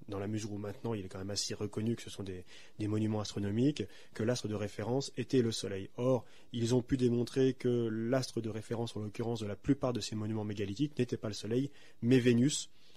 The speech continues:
et notamment à travers de toute une, une sorte de proto-écriture qui se, qu'on retrouve assez, euh, assez curieusement sur, euh, sur les murs. Et, euh, c'était pas forcément aisé de le déterminer pour, euh, pour Newgrange, hein.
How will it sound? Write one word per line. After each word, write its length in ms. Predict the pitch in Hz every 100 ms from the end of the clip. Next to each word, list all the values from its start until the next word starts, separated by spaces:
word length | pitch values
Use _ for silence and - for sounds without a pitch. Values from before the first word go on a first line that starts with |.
| -
et 100 | 135
notamment 360 | 120 120 120 131
à 40 |
travers 220 | 127 113
de 100 | 107
toute 220 | 107 139 -
une, 240 | 110 101 - - - -
une 260 | - 107 107
sorte 260 | 98 123 107
de 80 |
proto-écriture 1040 | 107 - 139 139 135 120 - 127 - 143 131
qui 100 | 113
se, 140 | -
qu'on 280 | 110 107 113
retrouve 500 | 104 120 - 139 123
assez, 360 | 107 - 120 107
euh, 100 | 101 - - -
assez 220 | 110 120
curieusement 480 | - 117 117 113 127
sur, 220 | - 104
euh, 180 | 104 101
sur 200 | - 107
les 120 | 104
murs. 320 | 110 123 170 - - - - -
Et, 280 | 139 143
euh, 320 | 127 117 113 110 -
c'était 300 | - - 135
pas 160 | 135 165
forcément 880 | - 185 185 - - 160 160 160 - -
aisé 400 | 143 131 143 147
de 100 | 127
le 80 | 117
déterminer 600 | 123 - 123 123 127 120
pour, 280 | - 110 107
euh, 80 |
pour 180 | 101 107
Newgrange, 480 | 101 104 101 135 143
hein. 240 | 107 113